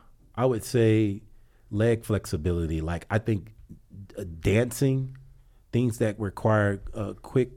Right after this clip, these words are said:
like, like twitch movements, things like that, fast twitch movements, those types of things I think are difficult to do the bigger you get. It, it's not, doesn't mean that you can't. It's just that there's so much more.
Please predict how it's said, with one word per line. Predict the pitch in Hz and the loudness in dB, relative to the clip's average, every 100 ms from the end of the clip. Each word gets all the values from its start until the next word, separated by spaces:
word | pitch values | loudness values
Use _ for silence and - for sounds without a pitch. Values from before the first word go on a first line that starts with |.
| - - | -20 -12
like, | 113 98 92 - | -6 -4 -4 -4
like | 98 87 | -8 -6
twitch | - 135 131 | -2 -2 0
movements, | 95 113 110 107 - | 0 2 2 0 -2
things | 123 110 | -2 0
like | 117 107 | 0 0
that, | 113 117 117 - - - | 0 0 -2 -16 -20 2
fast | 127 117 - | 4 4 2
twitch | 131 - | 0 2
movements, | 110 123 123 123 - - - - | 2 4 2 0 -4 -10 -16 0
those | 104 127 127 | 4 4 4
types | 139 127 110 | 0 2 -4
of | - | 0
things | 117 120 113 | 2 2 2
I | 110 | 2
think | 98 110 110 98 | 2 0 0 -2
are | 85 | 0
difficult | 76 110 110 113 104 - | 4 4 2 2 2 0
to | |
do | 82 104 98 95 - - - - | -2 0 0 -2 -8 -20 -20 -8
the | 98 92 92 | -2 0 0
bigger | 82 107 98 | 2 4 4
you | 92 85 | 2 0
get. | 95 85 95 | 0 0 6
It, | 143 | 8
it's | 131 127 | 8 4
not, | 131 147 127 | 4 4 8
doesn't | 156 151 123 | 8 8 4
mean | 123 113 | 4 4
that | 101 98 - - | 2 0 -10 -6
you | 95 | -6
can't. | - 147 98 - - - - - - | 2 2 2 -2 -14 -20 -20 -16 -2
It's | 101 | 2
just | 123 - | 2 4
that | 117 110 | 2 2
there's | 104 - | -2 -2
so | - 135 135 | 2 2 4
much | 123 107 | 0 -2
more. | 92 101 120 107 85 - | -2 0 2 0 -2 -10